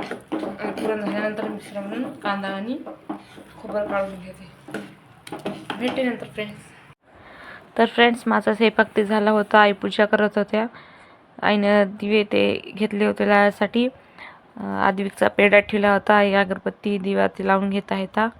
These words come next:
त्या दिवे वाती ठेवल्या होत्या पेढ्यावरती, ते लावत होत्या. लड्डू होता मोतीचूरचा, बर्फी होती, कलाकंद होतं, जिलेबी होती,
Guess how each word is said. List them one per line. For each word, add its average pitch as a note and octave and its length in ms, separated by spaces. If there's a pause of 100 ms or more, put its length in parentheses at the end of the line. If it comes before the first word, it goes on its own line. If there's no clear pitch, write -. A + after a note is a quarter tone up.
(960)
त्या G3 320 (220)
दिवे G#3 380 (480)
वाती G3+ 320
ठेवल्या G#3 360
होत्या G3 280
पेढ्यावरती, G3 920 (720)
ते - 100
लावत G3 260
होत्या. G3 220
लड्डू G3 360
होता G3 280
मोतीचूरचा, F#3+ 760 (960)
बर्फी G#3 440
होती, G#3 300
कलाकंद G3+ 600
होतं, G#3 420 (1600)
जिलेबी A3 400
होती, A3 480